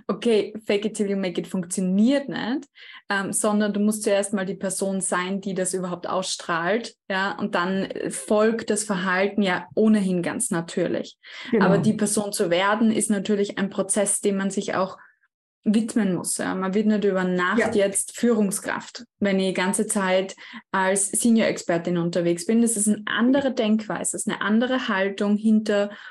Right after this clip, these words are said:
Speaker 1: wo ist mein Mehrwert, wie trage ich bei und so weiter. Also das ist auch wirklich so ein, ein Change-Process eigentlich für sich selber. Und dann wird's auch wiederum natürlich.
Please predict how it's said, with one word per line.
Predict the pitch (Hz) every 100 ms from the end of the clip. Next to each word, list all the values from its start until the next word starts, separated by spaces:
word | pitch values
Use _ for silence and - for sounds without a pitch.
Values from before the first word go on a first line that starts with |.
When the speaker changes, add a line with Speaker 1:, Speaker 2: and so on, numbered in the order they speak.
| -
Speaker 1:
wo | 196 220
ist | 226 226
mein | 190 190
Mehrwert, | 220 233 220 220 214 208
wie | 214
trage | 214 180 180
ich | 185 -
bei | 208 202 208 208 214 - -
und | 202
so | 196 190
weiter. | - - 185
Also | 180 180
das | 202
ist | 202 196
auch | 202
wirklich | 202 202 196
so | 202
ein, | 185 180 180 190
ein | 175
Change-Process | - 190 180 185 - - - - 202 220 220 202 -
eigentlich | 165 170 170
für | 202
sich | 196 185
selber. | - 165 175 220 294 - - - -
Und | 214 202
dann | 196 214
wird's | 226 226
auch | 208 202
wiederum | 202 196 190 185
natürlich. | 185 - 180 165 170 -